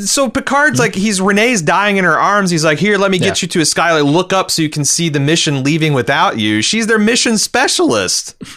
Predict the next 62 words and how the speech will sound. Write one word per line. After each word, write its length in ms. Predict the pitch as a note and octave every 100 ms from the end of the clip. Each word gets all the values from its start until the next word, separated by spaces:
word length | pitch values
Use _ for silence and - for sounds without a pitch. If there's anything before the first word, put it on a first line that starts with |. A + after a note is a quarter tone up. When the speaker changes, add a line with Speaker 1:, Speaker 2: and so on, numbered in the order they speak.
| -
Speaker 2:
Right. 400 | - A#2 F2+ F2+ _ _ _ _ _
Speaker 1:
This 180 | - G#3
isn't 260 | B3 C4+ C4
like 280 | A3 G#3+ -
a 80 |
fucking 320 | E3+ A#3 A3+ F#3+
Greyhound 760 | D3 E3+ A#3 E3+ C3+ B2 C3
that's 140 | C3 A#2
like, 160 | C3
"Well, 280 | B2+ D#3+ G#3+
seven 340 | G#3 - G#3 G#3
o'clock, 420 | F#3 G#3 A3 G#3
I 100 | D3
guess, 400 | C3 E3 E3+ -
uh, 300 | E3 D#3+ D#3+
we 100 | D#3
still 160 | D#3+ F#3+
got 140 | F3
a 40 | D#3+
ticketed 420 | - F#3 E3+ D#3
passenger." 640 | F3 G3 F#3+ D3 B2+ C3+
It's 140 | C#3+ C3
just 260 | C3+ -
the, 100 | G#2+ A2+
all, 340 | G#2+ D3 E3 - - -
like, 340 | G3 G3 - _ -
they 200 | E3 A#3+
would 160 | D4+ G3+
delay 360 | G#3+ G#3 B3
the 100 | B3
launch. 580 | E4+ F3 D4 A#3 A2 E2+
I, 280 | D#3 G3 G3
I 40 |
thought 200 | G#3+ A3+
that 140 | A3 G#3+
was 120 | G3+
the 120 | D#3+
Speaker 2:
Oh, 40 | C#3+
for 60 |
Speaker 1:
big, 140 | D#3 D3+
Speaker 2:
sure. 220 | D3 B2+
Speaker 1:
uh, 360 | A#2+ A2+ G#2+ - -
yeah, 340 | D3 B2+ G2
but 160 | G#2+ A#2+
Picard's 440 | C#3 E3+ F3 D#3
like, 160 | C#3 C3
"Oh, 180 | G3+ F#3+
no, 240 | G3 G3
we, 180 | F3 E3+
I 160 | A#2 C3+
don't 140 | G2+
know." 180 | E2 E2+
It 100 | F2
seemed, 300 | C3 B2 A#2
it's, 140 | A2+
again, 300 | G#2+ A2 A2
it 80 | F#2
seemed 180 | G#2 G2
pretty 160 | G2+ E2+
stupid 320 | - E2+ D2
to 60 | D#2
me. 220 | D2 D2+